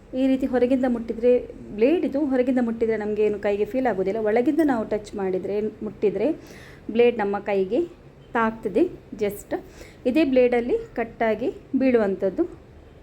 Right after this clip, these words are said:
ಆಲ್ಮಂಡ್ಸ್ ಇರ್ಬೋದು, ಕ್ಯಾಶು, ಯಾವುದೇ ನಟ್ಸ್ ನಾವು ಹಾಕಿದರೂ ಕೂಡ ಅದೇ ಬ್ಲೇಡಲ್ಲಿ ಕಟ್ಟಾಗೋದು. ಇನ್ನು ಇದನ್ನು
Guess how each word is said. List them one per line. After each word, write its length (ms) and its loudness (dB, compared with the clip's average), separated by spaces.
ಆಲ್ಮಂಡ್ಸ್ 480 -2
ಇರ್ಬೋದು, 380 0
ಕ್ಯಾಶು, 460 0
ಯಾವುದೇ 360 2
ನಟ್ಸ್ 280 -4
ನಾವು 220 -4
ಹಾಕಿದರೂ 480 -2
ಕೂಡ 240 -2
ಅದೇ 220 4
ಬ್ಲೇಡಲ್ಲಿ 480 -2
ಕಟ್ಟಾಗೋದು. 560 -4
ಇನ್ನು 140 4
ಇದನ್ನು 520 2